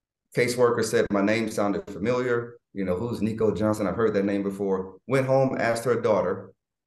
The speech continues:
Her daughter was like, "Yeah, I know Nico. We went to high school together. That's Kendall's best friend."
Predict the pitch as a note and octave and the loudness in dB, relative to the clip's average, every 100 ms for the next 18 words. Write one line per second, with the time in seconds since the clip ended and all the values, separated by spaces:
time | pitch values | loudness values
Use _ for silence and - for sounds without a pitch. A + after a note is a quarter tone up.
0 | _ - G#2 A2 C3+ A#2 G#2+ G2 F#2 - | _ -4 0 2 4 2 2 0 0 -6
1 | - _ - - - A#2 G#2+ G#2+ G#2 - | -20 _ -4 0 2 2 0 0 4 4
2 | F3+ G3+ G#3+ - B2+ G#2 G2 F2 - B2+ | 2 -2 -2 -4 -4 -4 0 0 0 -4
3 | - F3 D#3+ C#3+ D3+ D#3 - D#4 - - | -6 -6 -4 0 2 2 0 -4 -4 -6